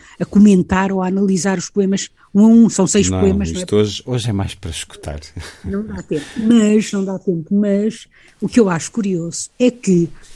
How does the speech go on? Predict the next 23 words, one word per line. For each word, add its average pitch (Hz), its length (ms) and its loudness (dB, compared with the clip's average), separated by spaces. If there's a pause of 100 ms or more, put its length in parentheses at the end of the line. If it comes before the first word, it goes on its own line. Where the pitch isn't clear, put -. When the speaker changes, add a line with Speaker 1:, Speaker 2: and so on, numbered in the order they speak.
(120)
Speaker 1:
é 285 100 6
um 294 80 8
soneto 208 400 4
à 190 40 0
maneira 202 280 4
de 196 60 -6
Camões 226 380 0
que - 80 -20
termina 269 460 4
com 277 240 -2
um, 269 280 0
um 277 40 2
soneto 254 380 0
à 254 40 0
maneira 254 280 0
de - 80 -12
Sofia. 240 480 -4
Speaker 2:
<laughs> - 1300 -12
Speaker 1:
Acho 160 420 -2
eu. 226 220 4 (840)
Ou 254 120 2
seja, 214 160 0
Speaker 2:
Absolutamente. 196 500 0